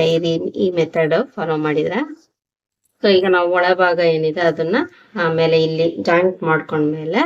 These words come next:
ಮಾಡ್ಕೋಬೇಕು. ನೋಡಿ ಫ್ರೆಂಡ್ಸ್, ಮೂರು ಸ್ಲೀವ್ಸ್ ನ ನಾನು ಕಟ್ ಮಾಡ್ಕೊಂಡಿದ್ದೀನಿ ಈಗ. ನೆಕ್ಸ್ಟ್ ನಾವು ಪಟ್ಟಿ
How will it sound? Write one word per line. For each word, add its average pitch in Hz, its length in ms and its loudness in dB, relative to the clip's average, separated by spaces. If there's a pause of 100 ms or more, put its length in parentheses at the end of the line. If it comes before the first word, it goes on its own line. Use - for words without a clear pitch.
(800)
ಮಾಡ್ಕೋಬೇಕು. 151 480 -2 (120)
ನೋಡಿ 165 280 0
ಫ್ರೆಂಡ್ಸ್, - 260 -16 (160)
ಮೂರು 170 320 4 (1500)
ಸ್ಲೀವ್ಸ್ 190 420 4 (100)
ನ 156 80 2 (120)
ನಾನು 156 200 2 (260)
ಕಟ್ - 240 -4
ಮಾಡ್ಕೊಂಡಿದ್ದೀನಿ 143 600 -2
ಈಗ. 202 80 -6 (1400)
ನೆಕ್ಸ್ಟ್ 214 240 -2 (180)
ನಾವು 165 180 8 (160)
ಪಟ್ಟಿ 196 260 0